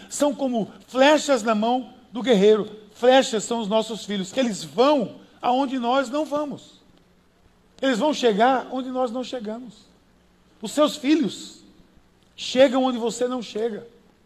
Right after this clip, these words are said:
E você deve ficar feliz por isso, porque você,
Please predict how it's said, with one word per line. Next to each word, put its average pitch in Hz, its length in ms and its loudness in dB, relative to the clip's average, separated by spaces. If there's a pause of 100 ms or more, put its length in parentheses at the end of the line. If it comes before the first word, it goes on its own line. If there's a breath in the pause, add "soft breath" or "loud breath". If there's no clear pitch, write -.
(520)
E 247 40 -4
você 233 220 -2
deve 247 200 8
ficar 233 220 0
feliz 254 380 0
por 262 180 -8
isso, 247 240 -6
porque 196 220 -8
você, 202 480 -2